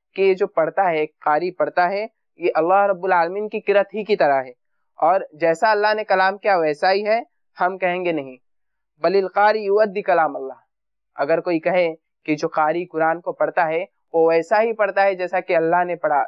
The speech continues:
जैसा कि अल्लाह ने कलाम किया, जैसा कि अल्लाह ने बात किया, तो हम कहेंगे नहीं, बल्कि कारी जो है सिर्फ अल्लाह रब्बुल आलमीन के कलाम को पहुंचाने का काम कर रहा है। "वल कलामु इन्नमा युनसब इला मन क़ालहु मुब्तदिअन," और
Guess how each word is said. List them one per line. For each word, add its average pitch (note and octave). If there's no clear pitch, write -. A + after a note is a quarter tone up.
जैसा C#3+
कि D#3
अल्लाह D#3+
ने F3
कलाम D#3
किया, D3+
जैसा C#3
कि D#3
अल्लाह D3+
ने F#3+
बात E3
किया, F3+
तो F3
हम F3
कहेंगे F3
नहीं, C#3+
बल्कि F#3+
कारी F#3+
जो E3
है F3
सिर्फ A#3
अल्लाह F3+
रब्बुल F#3+
आलमीन F3+
के G#3
कलाम F3+
को A3
पहुंचाने G3+
का G#3+
काम F3
कर D3+
रहा C3+
है। C3
"वल D#3+
कलामु F#3+
इन्नमा E3+
युनसब F#3
इला E3
मन D#3+
क़ालहु E3
मुब्तदिअन," C3
और E3